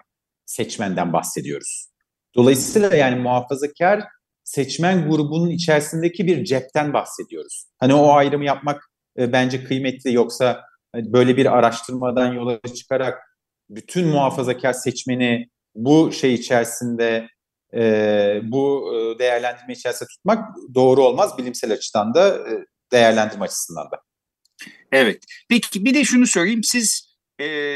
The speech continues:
Speaker 2: Türkiye raporunun, e, internet sitesinde işte seçim anketlerinin ortalamasını da yayınlıyorsunuz. E, değil mi?
Speaker 1: Evet.
Speaker 2: Siz de dahil olmak,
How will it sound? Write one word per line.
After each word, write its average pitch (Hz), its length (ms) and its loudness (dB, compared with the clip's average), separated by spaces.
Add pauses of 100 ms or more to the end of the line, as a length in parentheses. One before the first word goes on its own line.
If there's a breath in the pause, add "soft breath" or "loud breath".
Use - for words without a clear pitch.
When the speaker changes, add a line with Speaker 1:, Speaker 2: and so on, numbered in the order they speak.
(460)
Speaker 2:
Türkiye 180 480 0
raporunun, 151 840 -2
e, 123 300 -2
internet 135 640 -2
sitesinde 131 800 -2 (340)
işte - 380 -8
seçim 156 360 -2
anketlerinin 131 800 -2
ortalamasını 147 800 -2
da 135 80 0
yayınlıyorsunuz. 104 1160 -4 (260)
E, 117 40 -6
değil 117 580 -2
mi? 170 120 4
Speaker 1:
Evet. - 140 -18
Speaker 2:
Siz 170 260 0
de 147 140 2
dahil 139 380 2
olmak, 139 480 -2